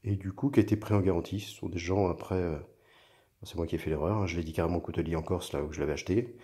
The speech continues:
et, euh, chez Uria, et du coup ils m'ont réparé le couteau gratuitement, ça a été renvoyé à la maison sans aucun problème. Ils ont un service S A V qui est top, sachant que c'est moi qui ai fait la connerie, mais je l'ai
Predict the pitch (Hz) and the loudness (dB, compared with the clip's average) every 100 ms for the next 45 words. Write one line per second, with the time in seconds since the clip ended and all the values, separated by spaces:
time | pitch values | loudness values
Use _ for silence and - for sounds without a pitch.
0 | - - - - - - - - - _ | -18 -16 -16 -18 -18 -20 -20 -20 -20 _
1 | _ 101 95 95 85 80 78 82 78 73 | _ 2 4 4 4 2 0 -2 -4 -2
2 | 82 98 110 - - 92 82 85 - 98 | 2 2 2 -2 -2 -2 -2 -6 0 2
3 | 107 - 90 87 85 82 82 82 87 82 | 2 2 0 2 2 0 2 2 2 -2
4 | - - 92 - - _ - 87 87 85 | -4 -2 -2 -4 -12 _ -10 -2 -2 -2
5 | 82 82 90 - 80 80 76 78 80 73 | -4 -2 -2 0 -2 0 0 0 0 0
6 | 73 76 85 - _ _ - 87 87 82 | 0 -2 -4 -6 _ _ -4 -4 -2 -4
7 | 69 120 - - _ _ _ 98 80 76 | -4 -8 -10 -14 _ _ _ -8 -6 -2
8 | 78 80 - 78 73 85 80 - - 113 | -2 -2 -6 -6 -2 -2 -2 -6 -4 -4
9 | 101 - - - - - - - - _ | -4 -10 -20 -20 -16 -16 -16 -20 -20 _
10 | - 98 - 87 92 95 85 80 80 110 | -10 -8 -4 -4 -2 -2 -2 0 0 2
11 | 98 82 82 80 80 | 0 0 2 2 0